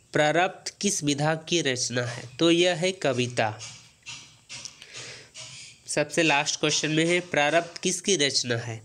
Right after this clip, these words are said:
तो यह है प्रेमचंद्र की सर्वश्रेष्ठ कहानी में प्रारब्ध कहानी का मुख्य पात्र का क्या नाम है? तो इसका मुख्य पात्र का नाम है जीवन दास। ये थे डीएसी फ़ोर का objective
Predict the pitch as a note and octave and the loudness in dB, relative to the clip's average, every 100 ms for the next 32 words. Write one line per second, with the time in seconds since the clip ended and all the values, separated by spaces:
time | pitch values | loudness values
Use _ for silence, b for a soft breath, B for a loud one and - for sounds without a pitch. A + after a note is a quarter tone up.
0 | - D3 C#3+ D#3 D#3 E3 F#3 B B B | 0 2 4 4 4 2 0 B B B
1 | B B B B - C#3+ D#3 C#3+ E3+ D#3+ | B B B B 0 2 2 0 0 2
2 | E3+ E3 F3 D#3+ C3+ C#3+ C3+ D3+ D#3+ - | -2 0 0 0 2 0 0 0 0 0
3 | D#3 D3 D3 D3+ E3 E3 D3 C#3+ D#3 E3+ | 0 -2 2 4 2 2 2 4 4 2
4 | - D3 C#3 D#3 D#3+ D3+ C#3 C#3+ - D3 | 0 -2 0 0 2 0 2 0 -2 0
5 | C#3 C#3 - C#3 C#3+ - C3 A#2+ A#2+ A#2 | 0 0 -2 0 -2 0 2 2 2 0
6 | A#2 A2+ A2+ C#3 C3+ C3+ B2+ B2 C#3+ B2 | -2 -4 0 0 2 0 0 0 -2 2
7 | B2+ B2 C3+ C3 C3 C3 C#3 F3 D#3 - | 0 2 -2 0 2 2 2 2 2 0
8 | B2+ A#2+ A2+ A2 G#2+ A2 - B B B | 0 -2 -4 -8 -10 -10 -10 B B B
9 | B F#3 A3+ A#3+ A#3 A#3 A3+ B B B | B 2 4 4 4 4 4 B B B
10 | B B - D3 G#3+ A#3 G3 D#3 C3 - | B B -8 2 6 6 6 2 0 -2
11 | - - _ _ _ - D3+ D3+ D3 D3+ | -12 -20 _ _ _ 0 2 2 2 0
12 | D#3 - _ C#3+ C3+ A#2+ C3+ - - C#3 | 0 -12 _ -2 0 0 -2 -2 -2 -2